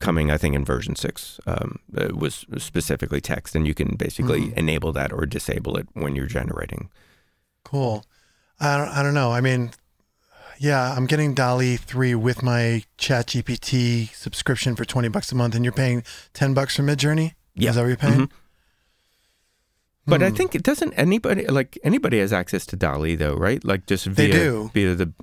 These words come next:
Speaker 1: uh,
Speaker 2: Yeah.
Speaker 1: Bing image generator or whatever, right?
Speaker 2: Exactly,
Speaker 1: Yep.
Speaker 2: which is now, I think, called Copilot. But
Speaker 1: Okay.
Speaker 2: even though when I go on it, it still says Bing image generator, whatever.
Speaker 1: Yep.
Speaker 2: Um,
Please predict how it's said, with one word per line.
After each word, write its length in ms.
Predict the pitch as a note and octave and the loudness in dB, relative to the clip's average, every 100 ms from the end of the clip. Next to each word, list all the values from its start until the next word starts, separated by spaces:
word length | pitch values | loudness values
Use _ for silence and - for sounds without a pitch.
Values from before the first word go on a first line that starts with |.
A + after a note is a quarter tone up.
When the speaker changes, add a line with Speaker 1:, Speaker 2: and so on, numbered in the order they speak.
| - | 2
Speaker 1:
uh, 40 | |
Speaker 2:
Yeah. 180 | B2+ A2 | 2 2
Speaker 1:
Bing 420 | - G2+ G2 F#2+ | 2 2 4 2
image 360 | - G#2 F#2+ - | 2 0 0 0
generator 460 | G#2 G2+ G2 G2 G2 | 2 2 2 2 0
or 60 | |
whatever, 340 | F#2+ G2 G2 A2 - | 0 0 -2 -6 -8
right? 220 | G2+ G#2 - _ - | -4 -4 -6 _ -6
Speaker 2:
Exactly, 540 | C3 B2 B2+ B2+ A#2 - | 0 2 2 0 -2 0
Speaker 1:
Yep. 100 | A2+ | -2
Speaker 2:
which 120 | C3 | 0
is 120 | B2 | 0
now, 320 | C3 C3 C3+ - | 2 2 -2 -2
I 120 | B2 | -4
think, 360 | - - E3+ - | 0 0 0 0
called 300 | C#3 B2 - | 0 0 0
Copilot. 560 | C3 A#2 G#2+ F#2+ F#2+ - _ | 0 2 0 0 -4 -10 _
But 220 | B2 A2+ - - - | -2 -2 -6 -14 -6
Speaker 1:
Okay. 100 | - - | -4 0
Speaker 2:
even 140 | B2 | 0
though 100 | B2 | 2
when 180 | A#2 A#2 | 2 2
I 100 | A#2+ | 2
go 140 | B2 A#2 | 2 2
on 140 | A2 | 2
it, 60 | A2 | 0
it 80 | - | -2
still 180 | - A#2+ | -2 -2
says 220 | - G#2 | 0 -2
Bing 340 | B2 A2+ A2+ - - _ - | 0 0 -2 -8 -20 _ -2
image 240 | A2+ G2 | 0 0
generator, 340 | A2+ G2+ F#2+ G#2 | 0 0 0 0
whatever. 340 | C3 F#2+ F2+ - - | 0 0 -4 -14 -8
Speaker 1:
Yep. 140 | C3+ - - - | -6 -6 -16 -2
Speaker 2:
Um, 540 | C3 B2+ B2 A#2+ B2 | 2 4 2 2 -2